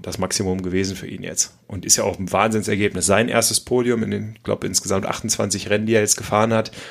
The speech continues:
Das erste Podium für Nio seit Ewigkeiten, also nach diesem Rebranding.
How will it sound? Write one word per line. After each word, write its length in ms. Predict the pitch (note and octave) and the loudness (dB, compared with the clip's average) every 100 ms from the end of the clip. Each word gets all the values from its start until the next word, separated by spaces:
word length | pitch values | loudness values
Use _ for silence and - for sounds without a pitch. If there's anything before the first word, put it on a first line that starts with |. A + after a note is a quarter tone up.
| - - | -18 -14
Das 100 | - | -4
erste 280 | - G2 A2 | 0 0 0
Podium 500 | - A2+ A2+ A2 G#2 | 0 2 6 6 4
für 180 | - G#2 | 2 2
Nio 380 | A2 B2+ C3 A2+ | 4 6 6 8
seit 160 | A2+ | 4
Ewigkeiten, 680 | A2+ B2 B2 - A#2+ A#2+ A#2+ | 4 2 2 0 0 0 0
also 200 | A2 G2+ | 0 2
nach 180 | G2 F#2+ | 0 -2
diesem 240 | G2+ F#2+ | -4 -4
Rebranding. 760 | G2 A2+ A2+ A2+ A#2+ A#2+ A#2+ | 0 0 2 4 4 2 0